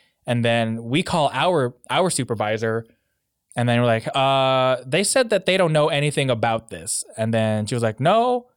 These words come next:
I talked to the day manager about this last week." And then we're like, "Uh, our boss says that she talked to the day manager last week." I was like, "I'm the day manager." It's like, "Well,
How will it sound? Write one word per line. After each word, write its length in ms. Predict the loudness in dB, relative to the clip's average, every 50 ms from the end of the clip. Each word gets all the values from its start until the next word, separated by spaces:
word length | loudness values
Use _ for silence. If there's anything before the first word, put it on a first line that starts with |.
| _ _ _ -4
I 480 | -2 0 0 0 0 0 -2 -4 -6 -6
talked 440 | -4 -2 -2 -2 -2 -6 _ _ -6
to 340 | -4 -2 0 0 0 -2 -2
the 180 | -2 -2 -2 -2
day 340 | -2 -2 -2 0 0 2
manager 680 | 0 2 2 2 0 0 -2 0 0 0 2 2 0 -2 -4 _
about 440 | -4 -2 0 2 2 2 0 0 -4
this 260 | -4 -4 -4 -6 -8
last 340 | -6 -4 -2 -2 -4 -4 -4
week." 340 | -4 -2 -2 -2 -4 -6 -6
And 120 | -6 -4 -2
then 60 | 0 2
we're 60 | 2
like, 180 | 2 0 0 -4 _ _ _ _ _ _ _ _ -2
"Uh, 40 | 0 0 2 2 0 0 0
our 140 | 0 0
boss 280 | 0 0 0 0 0 0
says 380 | 2 2 4 4 2 0 0 0
that 440 | 2 4 4 4 4 2 0 -4 _ _ _ _ _
she 240 | -6 -2 -2 -2 -2
talked 460 | 0 0 0 0 -2 -4 _ _ _ -4
to 400 | 0 2 2 4 4 2 2 2
the 120 | 0 0
day 240 | 0 0 0 0 0
manager 640 | 0 -2 -2 -2 -2 -2 -2 -2 0 0 2 2 0
last 340 | 0 0 -2 -2 -4 -4
week." 220 | -4 -4 -2 -2 -2
I 20 |
was 60 | -4
like, 120 | -4 -4 -4
"I'm 200 | -2 -2 0 0
the 60 | 0
day 200 | -2 -2 -2 -2
manager." 200 | -2 -4 -4 -6 -6
It's 80 | -6 -6
like, 120 | -4 0
"Well, 320 | 0 2 2 2 2 0